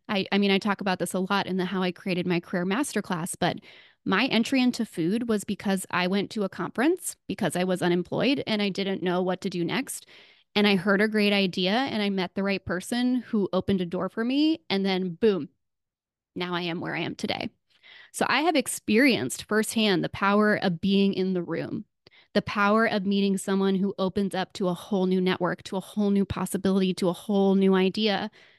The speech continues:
and how that can just launch you on a totally different trajectory because you went out of your comfort zone because you met someone new. And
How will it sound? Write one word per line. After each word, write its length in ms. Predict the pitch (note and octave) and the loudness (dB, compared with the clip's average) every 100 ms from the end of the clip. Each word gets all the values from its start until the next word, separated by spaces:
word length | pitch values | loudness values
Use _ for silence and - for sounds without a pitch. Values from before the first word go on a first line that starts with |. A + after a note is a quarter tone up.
| _ - | _ 0
and 120 | G#3 | 2
how 200 | G#3 G3 | 2 2
that 320 | G3 G3+ - | 2 0 -2
can 160 | A3 F#3+ | -4 -2
just 260 | F#3 - | -4 -4
launch 400 | G3 F3 F#3+ - | 0 2 0 0
you 100 | G3+ | 0
on 100 | F#3 | 0
a 60 | F3+ | 0
totally 480 | - - G#3 G3+ G3+ | -6 -4 -2 -2 -2
different 320 | F#3 F#3+ E3+ | -4 -4 -4
trajectory 760 | - F#3+ A3 - G#3 F3 G3 - - _ - | -4 -2 -4 -4 -4 -4 -6 -8 -20 _ -6
because 320 | G#3 G#3+ F#3+ | 0 2 4
you 80 | G#3 | 2
went 120 | G3 | 2
out 100 | F#3+ | 2
of 100 | F#3+ | 0
your 120 | F#3 | -4
comfort 380 | - F#3+ G3+ F3+ | -2 -2 -2 -2
zone 220 | G3 F#3+ | 0 0
because 300 | F#3 G3+ F3+ | 0 -2 -2
you 40 | F#3+ | -2
met 200 | F#3 - | -2 -2
someone 340 | F#3 E3+ F3+ | -2 0 -2
new. 300 | - - - _ _ _ _ - _ _ | -4 -8 -10 _ _ _ _ -20 _ _
And 420 | A#3 A3+ G#3+ F#3 | 2 4 4 0